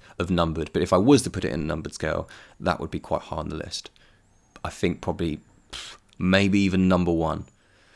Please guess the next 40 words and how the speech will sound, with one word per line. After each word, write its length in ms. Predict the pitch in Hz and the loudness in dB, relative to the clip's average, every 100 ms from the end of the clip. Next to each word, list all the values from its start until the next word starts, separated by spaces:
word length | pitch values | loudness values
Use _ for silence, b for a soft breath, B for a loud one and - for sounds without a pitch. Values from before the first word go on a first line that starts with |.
| b - | b -2
but 140 | 95 | 2
maybe 280 | 107 107 104 | 4 6 6
not 240 | 104 101 | 6 6
number 200 | 95 90 | 4 2
one 140 | 92 90 | 2 2
because 200 | 92 92 | -2 -4
it's 80 | 90 | -2
not 100 | - | -2
something 200 | 95 78 | -4 -6
that 60 | |
happens 260 | 85 87 85 | -6 -4 -4
overnight. 400 | 80 82 80 - | -4 -2 -4 -4
It's 100 | - | -6
something 300 | 87 85 82 | -6 -4 -8
that 120 | - | -8
happen-, 240 | 92 - - | -12 -10 -10
it's 240 | - - | -10 -6
so-, 180 | - - | -4 -4
something 400 | - 104 98 110 | -2 -2 -2 -2
that 120 | 95 | -4
takes 280 | - 92 - | -4 -6 -4
work, 460 | 92 82 80 85 - 82 | -4 -2 -2 -6 -10 -8
and 80 | |
it 140 | 82 - _ - | -8 -10 _ -12
takes 440 | - 92 - - - B B B B B - | -4 -2 -2 -8 -10 B B B B B -2
patience, 720 | - 117 - 113 107 104 - | 6 6 6 6 6 4 2
and 120 | 98 | -2
it 100 | 95 | -2
takes 200 | 98 82 | -2 -4
consistency, 1000 | - 87 - 123 - 101 - 104 101 - | -6 -2 0 0 0 -2 0 0 0 -2
and 140 | 92 | -4
it, 180 | 87 - _ _ _ _ _ _ _ _ 101 | -4 -8 _ _ _ _ _ _ _ _ -6
there's, 180 | 95 | -4
there's 260 | 92 95 95 | -2 0 4
a 40 | |
lot 300 | 98 104 - | 6 6 4
that 100 | 82 | 2
goes 220 | 101 95 92 | 0 2 2
into 280 | 87 80 | 0 -2
it. 160 | 80 | -6